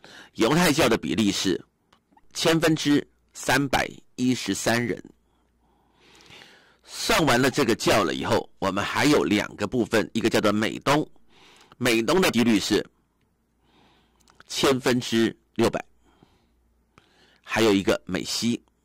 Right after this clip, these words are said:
别忘记了，写下去，千分之四百。全部的资料先列在这边，我们下一步我们就要算它的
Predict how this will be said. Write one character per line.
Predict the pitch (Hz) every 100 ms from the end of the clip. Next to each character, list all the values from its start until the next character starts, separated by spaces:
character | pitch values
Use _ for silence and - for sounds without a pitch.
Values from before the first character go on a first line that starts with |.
| -
别 | -
忘 | 92 95
记 | 87 98
了， | 73 - -
写 | - 76
下 | 101 107
去， | 113 - - - -
千 | - 120
分 | 113 110
之 | - 107 104 - _ _ _ _ _ _ _ _ _ _ _
四 | - - 120 -
百。 | - - _ _ _ _ _ _ _ _ _ _ _ _ _ _ _ _ _ _ _ -
全 | - 135 180
部 | 185
的 | 120
资 | - - 123
料 | 131 87 -
先 | - 131 131 143
列 | 165
在 | 104 92
这 | 98
边， | 98 87 85 _ _ _ _ _ _ _
我 | 85 71
们 | 98
下 | - 147
一 | 110
步 | - 117 _ _
我 | 87
们 | 80 90
就 | 113
要 | 92
算 | 87 - 131 82
它 | - 98
的 | 101 -